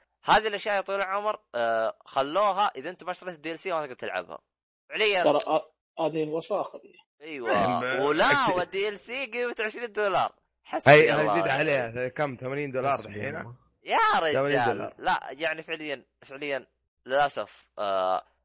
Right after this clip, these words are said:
Speaker 1: المحتوى ناقص، غير إنه ناقص يبغاك تدفع المبلغ كامل. شفت
Speaker 3: واللي
Speaker 1: لو جابوا لي نفس المحتوى، قالوا لي: "خذها بعشرين دولار"، نفس المحتوى،
Speaker 3: راضي
Speaker 1: يصقعوني
Speaker 3: والله
Speaker 1: كل شوية
Speaker 3: صراحة.
Speaker 1: دي ال سي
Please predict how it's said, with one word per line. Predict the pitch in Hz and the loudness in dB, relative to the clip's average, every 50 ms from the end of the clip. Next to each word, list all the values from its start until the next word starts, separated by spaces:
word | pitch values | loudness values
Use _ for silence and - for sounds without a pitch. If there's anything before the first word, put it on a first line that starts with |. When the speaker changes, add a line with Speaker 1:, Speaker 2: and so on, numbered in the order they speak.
| _ - - | _ -4 -4
Speaker 1:
المحتوى | 120 123 147 180 175 - - - 175 160 165 180 208 208 - _ _ _ _ - - | -2 0 0 -2 -2 -2 -6 0 0 2 4 4 2 2 0 _ _ _ _ -16 -6
ناقص، | 120 131 131 131 131 127 135 165 - - - | -2 0 2 2 0 0 -4 -8 -10 -10 -10
غير | 139 151 180 202 208 | -2 0 0 0 0
إنه | 202 196 196 | -2 -6 -4
ناقص | 185 196 202 214 202 208 - - | -2 0 0 0 -2 -6 -8 -8
يبغاك | 160 143 175 180 - | -4 -2 -2 -2 -2
تدفع | - 165 - - 135 | -4 -16 -8 -6 -6
المبلغ | 147 151 151 135 127 117 | -4 -4 -4 -2 -2 -4
كامل. | - - 120 98 90 90 - _ _ _ _ _ | -2 0 -2 -2 -2 -2 -12 _ _ _ _ _
شفت | - - | 2 2
Speaker 3:
واللي | 190 202 208 | 4 4 4
Speaker 1:
لو | 151 131 | 4 4
جابوا | 135 143 139 165 180 175 | 2 0 0 2 2 2
لي | 151 143 | 2 2
نفس | 147 170 170 - - | -2 -2 -4 -2 -4
المحتوى، | 139 135 147 147 - - - 101 95 92 - - _ 101 | -4 -2 -2 -4 -4 -4 -6 -4 -4 -4 -4 -8 _ -6
قالوا | 120 117 123 147 156 | -2 0 2 2 2
لي: | 143 127 | 0 -2
"خذها | - - 151 135 123 | -4 -6 -6 -6 -6
بعشرين | 113 107 110 110 - 143 139 123 | -6 -6 -8 -10 -10 -12 -14 -8
دولار"، | 120 117 110 123 127 - - | -6 -2 0 0 0 0 -2
نفس | 113 139 147 147 - - 147 | -4 -4 -4 -4 -4 -4 -4
المحتوى، | 131 127 135 139 - - - - 101 95 85 80 _ _ _ _ _ - | -4 -2 -2 -4 -4 -4 -8 -8 -6 -6 -6 -8 _ _ _ _ _ -4
Speaker 3:
راضي | 120 123 | 0 0
Speaker 1:
يصقعوني | 117 104 - - - 131 165 175 160 - | 0 0 0 -2 0 2 2 2 0 0
Speaker 3:
والله | - - - | -4 -4 -6
Speaker 1:
كل | - | -6
شوية | - 165 160 160 156 | -4 -2 0 0 0
Speaker 3:
صراحة. | 143 127 123 | 0 -2 -2
Speaker 1:
دي | 135 135 131 | -4 -4 -4
ال | 131 | -6
سي | - - - 156 139 - - _ | -6 -8 -4 -4 -4 -4 -6 _